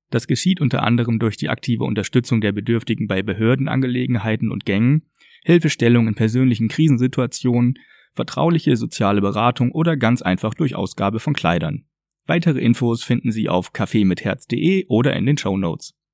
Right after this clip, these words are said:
Unterstützung ist Ehrensache. Ich finde immer, dass man so eine, eine, naja, die, die, wie sage ich das am besten?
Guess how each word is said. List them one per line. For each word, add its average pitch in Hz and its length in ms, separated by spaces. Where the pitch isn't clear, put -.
Unterstützung 135 720
ist - 180
Ehrensache. 82 560
Ich - 120
finde 151 220
immer, 117 380
dass - 240
man 101 400
so 107 280
eine, 104 440
eine, 101 380
naja, 107 300
die, 107 480
die, 101 380
wie 104 120
sage 107 220
ich 101 40
das 104 160
am 101 80
besten? 95 360